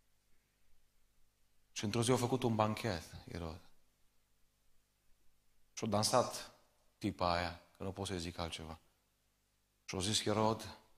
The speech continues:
"Și fiți foarte atenți ce promiteți când sunteți bucuroși de ceva, nu știu." Am văzut tineri care au zis, "Doamne, când iau sal-, primul salariu, tot ți-l dau ție." Când au văzut cât îi, "Doamne, ferească, Doamne", zici, "Doamne", nu știu unde m-am gândit atunci când am zis.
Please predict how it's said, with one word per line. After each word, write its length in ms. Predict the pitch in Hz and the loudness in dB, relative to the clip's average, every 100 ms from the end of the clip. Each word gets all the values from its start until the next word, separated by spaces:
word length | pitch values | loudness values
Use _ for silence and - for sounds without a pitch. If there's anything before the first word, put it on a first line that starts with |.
| _ _ _ | _ _ _
"Și 240 | - 113 | -8 -8
fiți 260 | 104 - 117 | -6 -2 0
foarte 240 | - 113 | 2 2
atenți 300 | 107 110 104 | 0 -2 -2
ce 140 | - 101 | -2 -6
promiteți 600 | - 98 95 92 92 - | -4 -4 -4 -4 -4 -6
când 380 | - 90 87 - _ _ _ _ _ _ _ _ _ _ | -6 -6 -6 -10 _ _ _ _ _ _ _ _ _ _
sunteți 380 | - 101 95 98 | -4 0 0 0
bucuroși 720 | 101 - 104 104 80 - - - _ _ | 0 -2 2 2 2 -4 -8 -16 _ _
de 120 | - 90 | -6 -4
ceva, 360 | - 92 90 | -4 -4 -4
nu 160 | 95 98 | -4 -4
știu." 180 | 87 - _ _ _ _ _ _ _ _ _ _ _ _ _ _ _ | -6 -16 _ _ _ _ _ _ _ _ _ _ _ _ _ _ _
Am 140 | - 90 | -4 0
văzut 220 | 107 113 | 0 2
tineri 220 | 123 117 | 2 2
care 120 | 113 | 2
au 60 | 107 | 2
zis, 100 | 104 | 4
"Doamne, 200 | 117 117 | 4 4
când 240 | - 104 | 2 2
iau 200 | 110 117 | 6 6
sal-, 200 | 113 107 | 6 0
primul 260 | - 120 117 | 0 2 2
salariu, 340 | 113 104 120 | 6 6 6
tot 140 | 120 120 | 4 2
ți-l 120 | 117 | 2
dau 180 | 110 110 | 2 2
ție." 300 | 113 95 - - | 0 -2 -6 -4
Când 180 | 110 | 0
au 60 | 101 | 0
văzut 280 | 95 101 113 | 0 -2 -2
cât 160 | 101 | -2
îi, 180 | 117 120 | 0 0
"Doamne, 500 | 107 113 110 110 98 | 0 0 0 0 -4
ferească, 500 | 95 101 107 110 - | -6 -2 0 0 -2
Doamne", 260 | 95 95 87 | -4 -4 -4
zici, 80 | 82 | -4
"Doamne", 480 | 85 98 90 85 - | -2 -2 -6 -10 -14
nu 100 | - | -8
știu 160 | 107 101 | -4 -2
unde 100 | 95 | 0
m-am 160 | 90 | 0
gândit 200 | 87 87 | 0 -2
atunci 220 | 78 87 82 | -2 -4 -6
când 160 | 82 | -6
am 80 | 82 | -8
zis. 240 | 78 - | -8 -12